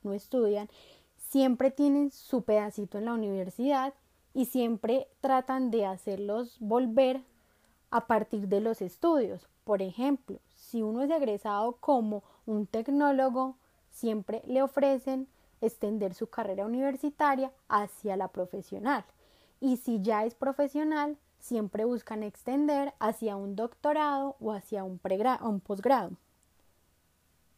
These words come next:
Su filosofía institucional es basada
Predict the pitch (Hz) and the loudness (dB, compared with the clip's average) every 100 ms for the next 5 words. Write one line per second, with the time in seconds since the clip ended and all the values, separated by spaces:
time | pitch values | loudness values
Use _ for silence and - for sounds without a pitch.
0 | _ _ _ _ - - - - 285 285 | _ _ _ _ -16 -16 -8 -2 0 2
1 | 262 262 240 262 285 311 330 247 226 214 | 0 0 -2 -2 -2 -2 -4 -6 -6 -8
2 | 233 285 311 - 226 214 233 240 269 269 | -6 -6 -6 -4 -2 0 -2 -2 -4 -6
3 | 269 | -8